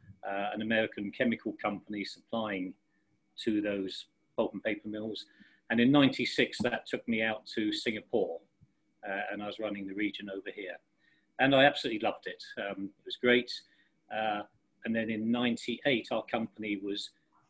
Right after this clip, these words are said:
acquired by an American company, another American company, and, and everything changed.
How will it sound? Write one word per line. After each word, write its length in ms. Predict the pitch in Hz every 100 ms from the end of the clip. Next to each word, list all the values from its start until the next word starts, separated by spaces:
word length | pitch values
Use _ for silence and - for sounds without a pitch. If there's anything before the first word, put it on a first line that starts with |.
| -
acquired 560 | - - 123 120 113 -
by 160 | 110
an 100 | 107
American 580 | 101 110 120 113 - 98 -
company, 580 | 95 92 - 90 98 117 _ _ _ 104
another 300 | 110 107 95
American 440 | 95 95 - 98 -
company, 480 | 92 - 92 95 - _ _ _ _ _ _ 139
and, 160 | 131
and 160 | 147 156
everything 380 | 131 123 110 104
changed. 520 | 117 90 - -